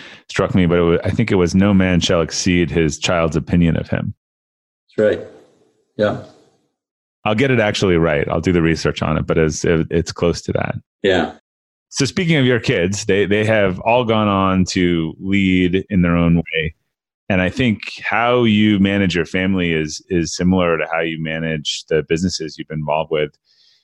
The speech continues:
Speaker 1: Could you talk more about sort of values versus rules in your family and when and how you used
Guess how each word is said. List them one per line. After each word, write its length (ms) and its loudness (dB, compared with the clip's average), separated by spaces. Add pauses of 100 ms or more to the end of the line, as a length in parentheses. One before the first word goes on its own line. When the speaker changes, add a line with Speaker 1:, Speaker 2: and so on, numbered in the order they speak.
(180)
Speaker 1:
Could 140 -2
you 60 0
talk 240 -2
more 480 2
about 760 0 (240)
sort 280 0
of 120 -4 (160)
values 880 0
versus 460 -4
rules 500 -2
in 100 -6
your 140 -2
family 500 -4
and 220 -4
when 220 -2
and 120 -4
how 160 -2
you 220 -2
used 760 -8